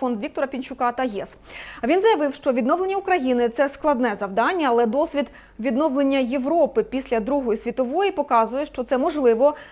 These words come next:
за рахунок об'єднання зусиль сил та впровадження плану, аналогічного плану Маршалла. До речі, подібний план у Римі нині представить президент Чехії. Він про те, як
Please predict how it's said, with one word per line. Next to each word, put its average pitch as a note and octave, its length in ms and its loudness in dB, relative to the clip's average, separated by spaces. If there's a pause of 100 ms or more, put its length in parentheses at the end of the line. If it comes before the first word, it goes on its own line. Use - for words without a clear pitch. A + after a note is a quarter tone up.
(100)
за C4+ 160 2
рахунок C#4 480 0
об'єднання C4 600 0
зусиль C4+ 280 -6
сил D4 180 -2
та - 120 -8
впровадження A#3+ 540 -2
плану, D4 540 0 (240)
аналогічного C4+ 840 0
плану C4+ 380 0
Маршалла. A3 540 -4 (480)
До C4+ 80 4
речі, D4 240 4
подібний B3+ 440 0
план C4 340 0
у B3 100 -2
Римі D#4 320 0
нині B3+ 300 0
представить C4 580 -2
президент B3 600 0
Чехії. G#3 520 -4
Він B3 200 -2
про A3+ 160 -4
те, D#4 200 4
як C4+ 260 0